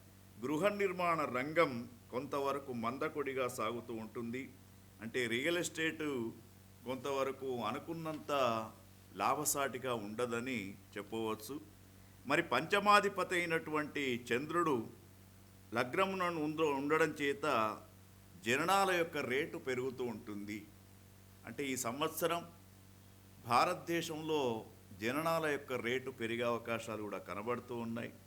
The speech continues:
షష్టమాధిపతి అయినటువంటి రవి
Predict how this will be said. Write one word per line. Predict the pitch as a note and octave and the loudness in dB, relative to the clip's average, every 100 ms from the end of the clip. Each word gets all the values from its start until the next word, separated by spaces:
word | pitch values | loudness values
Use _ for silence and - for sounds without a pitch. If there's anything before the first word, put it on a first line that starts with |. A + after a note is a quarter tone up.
| - - - - - | -20 -20 -20 -10 -2
షష్టమాధిపతి | A3+ - G3 G#3 G3+ G3 F#3 E3+ | -2 2 6 8 8 6 0 0
అయినటువంటి | E3 D#3+ C#3+ C#3+ C3+ C#3 | 0 0 -2 -4 -2 -2
రవి | A2+ A2+ B2 E3 | 0 2 4 4